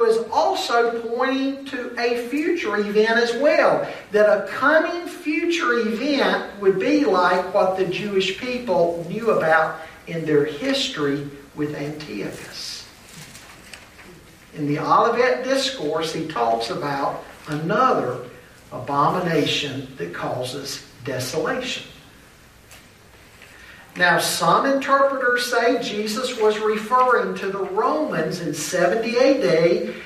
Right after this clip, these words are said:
how they came in, desecrated the temple, set up idols in it again, then destroyed it.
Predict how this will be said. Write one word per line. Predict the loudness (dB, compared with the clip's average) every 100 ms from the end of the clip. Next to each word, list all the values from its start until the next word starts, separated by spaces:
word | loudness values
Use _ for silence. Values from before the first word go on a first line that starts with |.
| -6
how | 2 4
they | 6 6 4
came | 2 2 2 2
in, | 2 2 2 0 0
desecrated | 2 4 2 0 -4 0 2 4 4 2
the | 0
temple, | -6 -6 -8 -8 -8 -8 -10 -12
set | -10 -4 0
up | 2 2 0 -4
idols | -2 -2 0 -2 -2
in | -2 -2
it | -4
again, | -4 -8 -6 -4 -4 -2
then | 2 2 2
destroyed | 0 0 -2 -2 0 2 2 4
it. | 2 0 -4